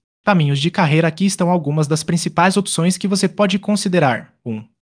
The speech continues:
Product Manager Júnior, ideal para quem está começando. Foca em aprender e ajudar em projetos. Dois. Product Manager Pleno, com mais experiência,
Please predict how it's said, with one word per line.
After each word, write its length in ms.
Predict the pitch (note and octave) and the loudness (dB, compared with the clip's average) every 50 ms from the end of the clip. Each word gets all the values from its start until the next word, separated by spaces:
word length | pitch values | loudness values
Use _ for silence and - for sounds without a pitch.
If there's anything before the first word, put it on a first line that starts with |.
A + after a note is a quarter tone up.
| _ _ | _ _
Product 440 | - G3+ G#3+ E3+ F#3 F#3+ F#3+ - - | -4 -2 0 2 2 0 0 0 0
Manager 380 | F3+ E3+ F#3 F3+ D#3+ F3 F3 E3 | 2 2 4 4 4 4 4 2
Júnior, 420 | C3 B2+ B2+ B2 A#2+ A2+ A2+ - - _ | 2 0 -2 -2 -4 -4 -6 -10 -12 _
ideal 360 | - E3+ D#3+ D#3+ D3 D#3 E3 | -4 0 2 4 4 4 4
para 160 | D#3+ F3 F3 E3 | 2 0 -2 -2
quem 180 | - E3+ E3 | -2 -2 -2
está 180 | D#3+ - - D3 | -2 -2 -2 -2
começando. 800 | C#3+ - E3 D#3 C#3 - - - D3 B2+ A2+ G#2 G#2+ B2+ C#3 - _ _ _ _ _ _ | -2 -2 -2 -2 -2 -2 -2 -2 -2 -4 -4 -6 -8 -12 -16 -20 _ _ _ _ _ _
Foca 300 | - G3 G#3 G#3 - G#3+ | 0 0 0 2 2 2
em 80 | F3+ | 2
aprender 560 | F3 E3 - G3 G3 F#3 D3 C#3+ D3 D3+ - - | 2 2 2 2 2 4 4 2 0 0 -2 -4
e 120 | - D3+ D3+ | 0 2 2
ajudar 340 | D3+ D#3+ D#3+ D3 C#3 C3+ C#3+ | 2 2 2 2 2 2 2
em 80 | D3+ | 2
projetos. 800 | D3+ - D3 C3+ B2 C3 B2+ A2 G#2 G2 - D#2+ - - - - _ _ _ _ _ _ _ | 0 0 -2 0 0 0 0 0 -2 -6 -10 -12 -12 -12 -12 -14 _ _ _ _ _ _ _
Dois. 460 | F#3 E3 C3 A#2 A2+ - - - _ _ _ _ _ _ _ | 2 4 4 4 2 -2 -6 -10 _ _ _ _ _ _ _
Product 420 | - A3 F#3+ F#3+ G3+ G3 - - G3+ | -2 0 2 0 0 0 0 0 0
Manager 400 | G#3 G#3 G#3 F3 F#3 F#3 F3+ F#3 | 2 2 4 4 4 2 2 0
Pleno, 400 | - F3 C#3+ B2 A2 G#2 - - _ _ | 0 2 2 2 0 -4 -8 -12 _ _
com 100 | _ - | _ -4
mais 220 | D#3 D3+ D3 E3 E3 | 0 0 2 2 0
experiência, 760 | F3 D#3+ - - G3 F#3+ D#3 B2 A#2+ A#2+ - E3 D#3 D#3 | 0 -2 -2 0 2 2 2 2 0 -2 -2 -4 -4 -4